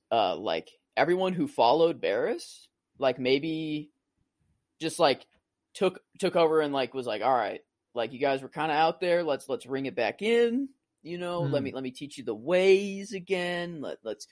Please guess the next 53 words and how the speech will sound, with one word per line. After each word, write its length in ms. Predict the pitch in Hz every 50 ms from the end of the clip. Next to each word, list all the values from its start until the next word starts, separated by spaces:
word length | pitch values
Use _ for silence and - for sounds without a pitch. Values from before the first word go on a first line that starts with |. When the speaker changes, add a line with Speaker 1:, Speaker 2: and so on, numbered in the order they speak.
| _ _ -
Speaker 1:
let's 140 | - - -
calm 320 | - - 117 78 92 92 -
down. 440 | - 165 165 170 170 170 170 170 151
Let's 200 | 127 - - -
not 260 | 139 120 104 - - _ _ -
go 240 | 123 104 82 90 -
e-, 180 | - 156 175 -
all 200 | - - 127 117
evil 360 | - 190 220 226 202 208 208
mode." 280 | 202 190 185 180 180 165
I 40 | 135
don't 80 | 165 165
know 60 | 147
what, 160 | 143 190 202 -
what 140 | - 156 151
happened 280 | 180 175 180 170 175 165
to 60 | 165 139
those 160 | 147 135 123
Speaker 2:
Maybe. 40 | -
Speaker 1:
other 220 | 131 170 208 202
Jedi 320 | - - 120 117 107 107 117
that 140 | 113 104
were 140 | 92 98 110
with, 220 | 113 123 117 101 - _ _ _ _ _ _ _ _ _ _ _ _ _ -
um, 320 | - 104 85 67 67 - _ _ _ _ _ -
'cause 140 | - 180 160
there 140 | 202 247 285
were 160 | 277 226 170
followers 580 | - - 185 185 208 208 202 190 170 160 139 120
of 280 | - 160 165 131 95
Barriss, 380 | - 127 151 156 120 - - -
right? 160 | 113 117 107
Like, 120 | 123 135 -
there 80 | 180 180
were 60 | 165
people 340 | - 185 185 180 151 113 113
within 280 | 139 135 147 151 165 160
the 60 | 147
Jedi 280 | - 143 135 131 113
Order 180 | 120 135 135 135
that 180 | 120 101 - -
kind 220 | - 131 139 131
of 120 | 123 117 - _ _ -
followed 300 | 117 117 127 151 151 143
her, 180 | 165 160 196 220
or 160 | 190 143 117
she, 280 | - - 185 180 170 - -
was 120 | 139 131
she 140 | - - -
completely 380 | - 151 - - 147 117 123 113
on 100 | 95 69
her 120 | 73 95 104
own? 220 | 76 55 - -